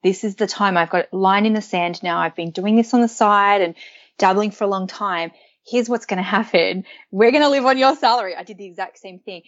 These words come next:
But actually, I took it one step further. I said, "Not only are you gonna pay for everything," and we, and, like, we had to cut everything out. You know, it was like, no holidays, no cable. Like, we're just cutting everything to the bone. "And you're actually gonna give me an allowance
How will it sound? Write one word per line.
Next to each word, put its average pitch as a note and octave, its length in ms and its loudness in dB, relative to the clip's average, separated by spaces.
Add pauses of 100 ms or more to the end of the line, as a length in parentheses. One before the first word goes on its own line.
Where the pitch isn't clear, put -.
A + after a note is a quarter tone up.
(260)
But A#3+ 160 2
actually, A#3+ 320 -6
I B3 60 -4
took - 180 -12
it - 60 -8
one F#3+ 160 -10
step - 260 -10
further. F3 280 2
I F3 100 2
said, F3+ 220 -8
"Not G3+ 180 0
only A#3+ 340 4
are - 40 -2
you F#3+ 200 0
gonna F3+ 120 -4
pay F3+ 240 -4
for - 160 -8
everything," F3 720 -6
and F#3 200 -4
we, F3+ 180 -4
and, A3 240 4
like, G#3 200 2
we B3 120 6
had F#3 140 2
to - 60 -18
cut - 260 -6
everything E3 480 -8
out. C#3 200 -8
You F3 60 -10
know, C#3 80 -8
it C3 80 -12
was - 100 -10
like, - 180 -4 (420)
no F#3+ 300 4
holidays, E3 480 -4
no F3+ 200 -2
cable. E3+ 500 0
Like, F3 240 2
we're G#3 100 -2
just F#3+ 300 -8 (140)
cutting F#3+ 340 -2
everything F3 320 -6
to F3 140 -20
the F3+ 40 -12
bone. G3+ 360 -6 (440)
"And G#3 140 -2
you're A#3 120 0
actually C4+ 280 -4
gonna B3+ 440 -2
give F#3 200 -4
me F3+ 140 -2
an E3 80 -4
allowance D3+ 800 0